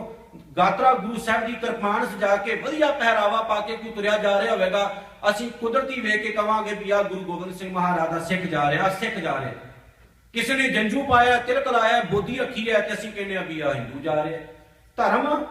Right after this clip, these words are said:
ਪਹਿਰਾਵੇ ਤੋਂ ਪਛਾਣਿਆ ਜਾਂਦਾ ਹੈ, ਸਾਡੀ ਨੌਲੇਜ ਦੇ ਮੁਤਾਬਕ।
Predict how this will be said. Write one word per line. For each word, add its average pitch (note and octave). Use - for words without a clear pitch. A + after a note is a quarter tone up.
ਪਹਿਰਾਵੇ G#3+
ਤੋਂ A3+
ਪਛਾਣਿਆ F3+
ਜਾਂਦਾ D3
ਹੈ, -
ਸਾਡੀ D4+
ਨੌਲੇਜ G3
ਦੇ F3
ਮੁਤਾਬਕ। C#3+